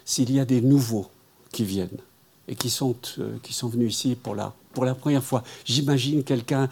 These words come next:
a été invité par quelqu'un, dit : « Viens voir, viens voir, il y a un prédicateur français, je ne sais pas ce qu'il va dire, mais » puis si tu viens pas pour le prédicateur, qu'est-ce qu'il loue le Seigneur ?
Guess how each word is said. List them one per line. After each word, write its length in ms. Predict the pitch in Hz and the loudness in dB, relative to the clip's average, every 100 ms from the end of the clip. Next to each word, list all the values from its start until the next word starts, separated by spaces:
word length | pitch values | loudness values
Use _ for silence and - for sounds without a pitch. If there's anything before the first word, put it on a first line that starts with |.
| - - - | -4 -20 -4
a 100 | - | 4
été 200 | 131 131 | 4 6
invité 580 | 139 139 120 127 - 156 | 6 6 4 0 0 0
par 240 | 135 131 - | 0 -4 -2
quelqu'un, 460 | 120 113 143 135 131 - | -2 -2 -2 -2 -4 -12
dit : « 80 | - | -6
Viens 240 | 113 - - | -4 -4 -6
voir, 380 | - - - - - | -8 -10 -14 -12 -10
viens 100 | - | -8
voir, 380 | - - - - - - - | -10 -12 -14 -16 -20 -20 -14
il 60 | |
y 20 | - | -12
a 60 | - | -10
un 40 | |
prédicateur 640 | - - - - - - - | -10 -10 -10 -12 -12 -12 -10
français, 400 | - - - - - - _ - - | -12 -6 -6 -6 -18 -20 _ -20 -6
je 60 | - | -4
ne 20 | |
sais 60 | - | -4
pas 120 | - | -2
ce 120 | - | -4
qu'il 120 | - | -4
va 100 | - | -8
dire, 260 | - - - | -12 -14 -14
mais » 100 | - - _ _ - - - - - - | -20 -20 _ _ -20 -20 -20 -20 -20 -6
puis 100 | - | -2
si 120 | - | -2
tu 140 | - - | -4 -8
viens 100 | - | -6
pas 120 | - | -8
pour 140 | - 165 | -10 -12
le 60 | |
prédicateur, 760 | - - - 147 135 160 156 - - - | -12 -10 -8 -10 -10 -10 -12 -18 -14 -12
qu'est-ce 220 | - - | -6 -6
qu'il 220 | - 143 135 | -6 -8 -8
loue 240 | 147 143 | -8 -8
le 100 | 135 | -4
Seigneur ? 400 | - - - | -2 -4 -6